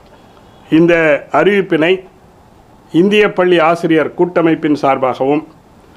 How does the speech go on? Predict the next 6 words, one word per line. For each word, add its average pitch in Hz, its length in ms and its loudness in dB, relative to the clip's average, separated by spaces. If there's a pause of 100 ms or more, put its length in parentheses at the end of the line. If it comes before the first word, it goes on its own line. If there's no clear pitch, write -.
(140)
தமிழ்நாடு 185 500 2
மேல்நிலைப்பள்ளி 180 680 0
தொழிற்கல்வி 180 500 0
ஆசிரியர் 156 500 0
கழகத்தின் 165 580 -2
சார்பாகவும் 131 680 -4